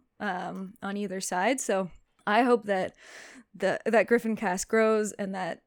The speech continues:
uh, SciComm becomes more, I guess, mainstream. I'm no expert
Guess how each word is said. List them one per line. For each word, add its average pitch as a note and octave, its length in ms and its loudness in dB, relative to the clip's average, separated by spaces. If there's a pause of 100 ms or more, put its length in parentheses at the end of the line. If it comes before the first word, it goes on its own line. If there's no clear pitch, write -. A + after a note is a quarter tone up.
uh, - 300 -6
SciComm F#3+ 640 -4
becomes F#3 640 -8 (360)
more, G3 760 -2 (100)
I G#3+ 100 0
guess, F#3 240 -4
mainstream. - 600 -14 (1500)
I'm A#3 160 2
no G3+ 140 0
expert - 600 -6